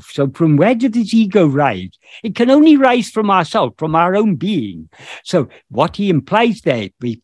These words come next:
we attend to our own being, to that fundamental awareness I am, from which the false awareness I am this body,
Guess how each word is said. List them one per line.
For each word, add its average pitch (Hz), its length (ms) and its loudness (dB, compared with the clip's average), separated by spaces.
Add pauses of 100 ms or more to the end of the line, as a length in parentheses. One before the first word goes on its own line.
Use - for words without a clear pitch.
(100)
we 139 160 2
attend 247 540 2
to 247 120 0
our 196 220 4
own 196 200 4
being, 120 480 0
to 123 80 -8
that 135 260 -4
fundamental 226 720 2
awareness 180 480 0
I 170 160 2
am, 170 500 0 (420)
from 233 160 2
which 247 200 -2
the 196 120 -2
false 277 440 -2
awareness 240 480 0
I 196 140 2
am 202 200 -2
this 175 120 -4
body, 160 540 -4